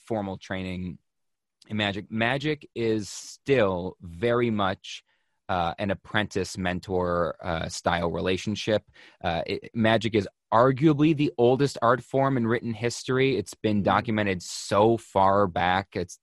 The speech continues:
Speaker 1: thousands of, at least to the ancient Romans. Uh, there's some debate about whether it dates back to the Egyptians, but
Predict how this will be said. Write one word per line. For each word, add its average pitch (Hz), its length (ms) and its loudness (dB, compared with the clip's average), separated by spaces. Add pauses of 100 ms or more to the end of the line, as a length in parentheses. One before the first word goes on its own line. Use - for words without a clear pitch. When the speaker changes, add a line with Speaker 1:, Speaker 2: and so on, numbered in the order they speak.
Speaker 1:
thousands 98 420 0
of, 101 100 -2
at 113 100 2
least 120 400 0
to 131 60 -6
the 113 140 -2
ancient 107 280 -4
Romans. 104 580 -2 (260)
Uh, 95 160 2
there's 95 200 -4
some 98 160 -2
debate 90 460 -2
about 87 400 -2
whether 87 240 -2
it 87 100 -8
dates 87 200 -6
back 85 220 -6
to - 80 -16
the 85 120 -4
Egyptians, 92 600 -6
but - 220 -8